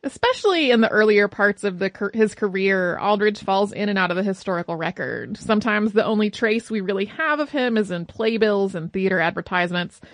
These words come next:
We do know that he returned to London in eighteen thirty-three to take over the role of Othello at the, uh, Covent Garden Theatre. He was picking up the role from another famous actor, Edmund Kean, who had unexpectedly died.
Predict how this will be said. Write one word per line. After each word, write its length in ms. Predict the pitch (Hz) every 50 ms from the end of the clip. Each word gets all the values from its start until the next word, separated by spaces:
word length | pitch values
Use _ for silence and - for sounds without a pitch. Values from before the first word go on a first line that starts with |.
| - - - - - - _ -
We 180 | 220 233 233
do 320 | 208 175 208 220 240 285 311
know 320 | 262 208 196 196 202 202
that 100 | 196 -
he 140 | 202 214 202
returned 480 | 190 196 196 - - 185 180 180 180 - -
to 120 | - 285
London 460 | 277 302 381 427 330 214 180 175 165 170
in 120 | 185 175
eighteen 380 | 180 202 190 - 220 208 202 190
thirty-three 680 | - 190 190 185 180 190 - - 185 165 165 156 151
to 80 | - 196
take 300 | - - 240 269 269 285
over 200 | 277 285 277 302
the 120 | 277 285
role 380 | 220 185 202 185 185 190 185 196
of 100 | 202 247
Othello 580 | 262 - - 185 170 165 160 147 156 170 190 - - - - -
at 240 | - 208 - - - _
the, 320 | 226 202 214 208 196 - - - _
uh, 200 | - 202 185 185
Covent 320 | - - 233 220 247 -
Garden 280 | - 202 190 180 175 185 -
Theatre. 540 | - 233 247 247 - - 110 110 104 - - _ _ _ _ _ _ _ _ _ _
He 120 | _ 247
was 160 | 233 247 254 -
picking 340 | - 370 370 - 381 349
up 140 | 311 285 - -
the 160 | - 214 233 214
role 280 | 202 190 180 175 208
from 220 | - - 220 208 214
another 380 | 214 208 226 254 277 294 302
famous 340 | - - 208 185 175 190 -
actor, 380 | - - 170 175 - 196 196 -
Edmund 380 | 226 226 214 196 208 202 202 -
Kean, 400 | - - 294 254 202 196 190 208
who 200 | 214 233 254 254
had 160 | 262 233 196
unexpectedly 800 | - - 214 214 226 - - - 180 190 190 - 156 156 170 170
died. 560 | 160 165 165 160 - - 175 185 - 220